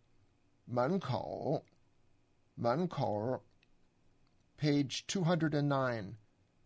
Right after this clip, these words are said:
Supplementary vocabulary. 外国人，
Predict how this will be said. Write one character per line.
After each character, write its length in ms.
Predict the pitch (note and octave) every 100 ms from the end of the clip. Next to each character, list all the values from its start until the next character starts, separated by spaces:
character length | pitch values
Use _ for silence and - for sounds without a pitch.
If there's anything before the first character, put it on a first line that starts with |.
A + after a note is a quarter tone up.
| -
Supplementary 840 | - G#3 G#3 G3 E3 D#3+ D#3+ D#3
vocabulary. 960 | C#3 C#3 C3 C#3 C3+ C3+ C3+ F2 F2 - _ _ _ _ _ _ _ _ _ _
外 260 | G#2+ A#3+ E3+
国 240 | C3+ A#2+
人， 420 | G#2 G2+ A#2 D3+